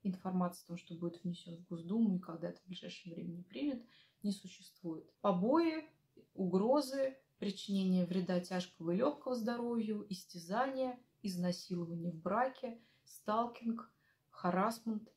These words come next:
это все, с чем сталкивается современная женщина в России. Этого нельзя допускать, с этим нужно бороться.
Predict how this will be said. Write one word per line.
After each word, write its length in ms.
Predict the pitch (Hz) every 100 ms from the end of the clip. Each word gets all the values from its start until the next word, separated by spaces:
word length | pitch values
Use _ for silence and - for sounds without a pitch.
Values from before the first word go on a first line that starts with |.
| -
это 180 | 202 185
все, 400 | - - 262 285
с 100 | -
чем 220 | - 220
сталкивается 840 | 226 190 220 220 208 185 - 180 185
современная 680 | - 175 175 175 208 208 180
женщина 460 | 175 180 185 175 165
в 20 |
России. 460 | 170 - - 170 -
Этого 580 | 202 214 208 208 202 - _ _
нельзя 320 | 202 208 196 180
допускать, 640 | 175 - - 202 - - _ _ _ -
с 100 | 208
этим 220 | - 196
нужно 260 | 180 175
бороться. 680 | 170 175 170 240 254 - 233